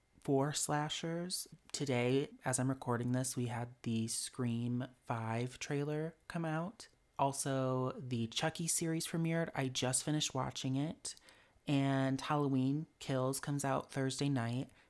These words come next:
And Friday, the I Know What You Did Last Summer rebooted series on Amazon Prime is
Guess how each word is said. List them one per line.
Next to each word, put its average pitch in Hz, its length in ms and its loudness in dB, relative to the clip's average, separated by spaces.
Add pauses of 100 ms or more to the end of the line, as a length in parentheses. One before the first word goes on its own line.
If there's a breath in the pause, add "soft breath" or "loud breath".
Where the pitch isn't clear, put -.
And 131 160 -2
Friday, 151 840 2 (260)
the 131 260 0
I 139 80 0
Know 139 120 2
What 135 180 -2
You 135 60 -6
Did 135 200 0
Last 135 300 2
Summer 123 640 0 (580)
rebooted 131 680 2 (100)
series 127 480 4
on 120 80 0
Amazon 120 500 -2
Prime 120 460 2
is 127 340 -6